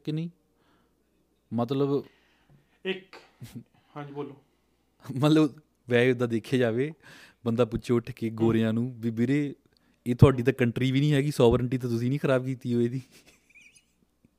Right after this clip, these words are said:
Speaker 2: ਆ, ਉਹਨਾਂ ਦੀ ਆ, ਦੁਨੀਆ ਦੀ ਆ।
Speaker 1: ਹਨਾ?
Speaker 2: ਪਰ ਮੈਨੂੰ,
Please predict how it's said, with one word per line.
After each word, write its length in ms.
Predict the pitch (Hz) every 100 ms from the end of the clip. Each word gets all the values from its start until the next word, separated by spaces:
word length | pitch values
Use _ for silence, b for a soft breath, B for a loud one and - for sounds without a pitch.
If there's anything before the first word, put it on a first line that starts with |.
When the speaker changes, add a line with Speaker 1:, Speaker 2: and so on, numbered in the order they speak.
| _ 214
Speaker 2:
ਆ, 40 | 160 160 165 165 165
ਉਹਨਾਂ 240 | 160 175
ਦੀ 160 | 175 156
ਆ, 80 |
ਦੁਨੀਆ 260 | 147 135 131
ਦੀ 120 | 131
ਆ। 80 | 117
Speaker 1:
ਹਨਾ? 160 | 127 160 b b b b b
Speaker 2:
ਪਰ 100 | 180
ਮੈਨੂੰ, 320 | 185 196 220